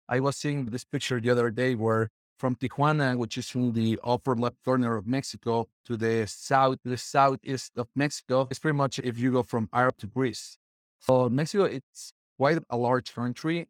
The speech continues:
and it has some interesting opportunities for Americans that might, uh, look di-, to diversify their portfolio, but also for, uh, Latin Americans, um, building their own facilities. And I,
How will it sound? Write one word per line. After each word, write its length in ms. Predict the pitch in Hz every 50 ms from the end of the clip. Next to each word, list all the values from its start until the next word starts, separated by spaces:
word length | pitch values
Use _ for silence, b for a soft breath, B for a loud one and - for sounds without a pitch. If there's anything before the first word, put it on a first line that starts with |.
| _ _
and 680 | 131 131 131 131 131 131 127 127 131 127 127 127 123 120 _ _ _ _ _ _ _ _ -
it 100 | 139 -
has 180 | - 196 196 -
some 280 | - - - 175 170 170
interesting 400 | 170 143 156 151 - - 151 147
opportunities 800 | 135 - 123 113 - 131 135 139 - - 127 123 123 - - - _ _ _ _ _ _ _ _
for 440 | - 123 123 123 123 123 123 123 - -
Americans 500 | 123 120 123 143 160 147 - 151 139 123
that 160 | 127 120 -
might, 300 | 127 127 131 135 135 123 - _ _
uh, 580 | - 120 113 117 117 113 113 113 113 110 110 104 - -
look 280 | 127 127 139 139 - -
di-, 180 | 123 117 117 104 - 110 - -
to 100 | 123 120
diversify 840 | 110 113 113 107 - 127 147 - - - _ - 120 120 120 117 104 -
their 420 | 113 113 110 113 110 110 110 110 107
portfolio, 720 | - - 123 117 95 _ - 113 117 123 139 160 180 190 - _ _ _ _ _ _ _ _
but 120 | - 123 110 -
also 440 | 139 156 180 165 - - 151 135 110 _
for, 480 | - 123 120 120 120 117 117 117 110 107 - _ _ -
uh, 220 | 120 120 113 113
Latin 360 | 107 110 123 131 131 - - 131
Americans, 520 | 123 127 127 123 127 123 123 120 - - _ _ _ _ _ _ -
um, 240 | 113 113 110 107 101
building 380 | 104 117 131 135 143 135 131
their 160 | 117 117 117
own 120 | 120 120 120
facilities. 520 | - - - - 160 165 139 - - 110 -
And 640 | 127 123 123 123 120 123 123 123 123 123 123 110 -
I, 160 | 135 143 143